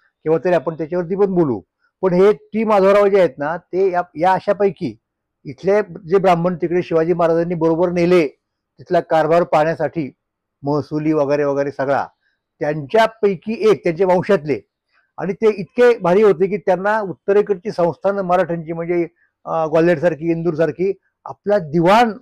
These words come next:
आपला कारभारी म्हणून नेमायचे. आता हे, हे कुठले? हे मद्रासकडचे, त्या इलाख्यातले. पण मुळात कुठले? तर महाराष्ट्रातले. म्हणून त्यांच्या समकालीन हे आहेत. आपला मुद्दा काय होता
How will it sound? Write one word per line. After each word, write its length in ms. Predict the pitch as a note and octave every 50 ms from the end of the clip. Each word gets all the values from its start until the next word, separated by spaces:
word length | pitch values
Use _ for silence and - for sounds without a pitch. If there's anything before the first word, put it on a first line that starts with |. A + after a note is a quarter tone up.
| _ _ _ _ _
आपला 220 | _ - F3+ F#3
कारभारी 460 | F3 - D#3 D#3+ D#3 D3+ E3 F3 F#3
म्हणून 260 | F3 D3+ D3+ D#3+ D#3+
नेमायचे. 520 | C#3+ C3 A#2 A2+ G#2 G2 F#2 _ _ _ _ _ _ _ _ _ _ _ _ _ _ _ _ _ _ _ _ _ _ _ _ _ _ _ _ _ _ _ _ _ _ -
आता 140 | F#3 A3
हे, 160 | G#3 D3+ D#3 - - _ _ _ - -
हे 60 | G#3+
कुठले? 400 | A3 A3 A#3+ F#3+ A3+ B3+ B3+ B3 A3 G#3 - _ _ _ _ _ _ _ _
हे 60 | - A3
मद्रासकडचे, 680 | G#3+ B3+ C4 C4 C#4+ C#4+ A3 - A3+ F#3 C#3+ - A2+
त्या 380 | G2 - _ _ _ _ F#3+ G#3
इलाख्यातले. 560 | G#3+ G#3+ A3 G3+ - F3 D#3+ - B2 A2+ F2+ - _ _ _ _ _ _ _
पण 80 | - G3+
मुळात 280 | F#3 F#3 F#3 A3+ A#3 G#3+ F3+
कुठले? 360 | G#3 G3 - G3 G#3+ A3 A3 A3 - _ _ _ _ _ -
तर 80 | F3+
महाराष्ट्रातले. 680 | E3 E3 D3 C#3 C3 A#2+ - _ B2 G#2+ - E2+ F#2 - _ _ _ _ _ _ _ _ _ -
म्हणून 200 | D#3 G3 A3+ A3 - _ -
त्यांच्या 400 | F3 E3+ F3 E3+ - A#3+ A#3+ A3
समकालीन 600 | - - G#3+ A3+ A3+ A3+ A3+ A3 A3 A#3 A3 G#3+ F#3+ E3
हे 120 | D3+ F#3+
आहेत. 220 | G3 E3+ D3+ B2 G2+ _ _ _ _ _ _ _ _ _
आपला 240 | B2+ - - F3 F3+
मुद्दा 300 | E3+ E3 E3 D3+ E3 F#3
काय 220 | F3+ F#3+ F#3+ F#3+
होता 260 | F3+ E3+ F3+ F3+ F#3